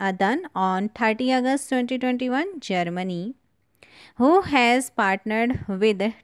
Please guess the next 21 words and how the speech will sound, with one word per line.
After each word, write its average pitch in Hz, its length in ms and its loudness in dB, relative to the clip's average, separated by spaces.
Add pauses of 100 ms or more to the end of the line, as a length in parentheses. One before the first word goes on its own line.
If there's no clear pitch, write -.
(100)
Tribes 240 420 0
India 247 640 0
for 185 400 0 (500)
Artisan 302 840 2
Mela 208 680 0 (100)
on 185 400 0
August 220 560 0
thirty, 233 400 -2
twenty 220 360 -4
twenty-one? 226 500 -2 (140)
Amazon. 180 840 -4 (680)
Which 262 240 2
state 330 500 0
government 240 480 2
has 262 380 0
started 214 500 -2
free 302 380 0
bus 240 360 2
service 226 540 0
for 185 380 -2
women 226 500 0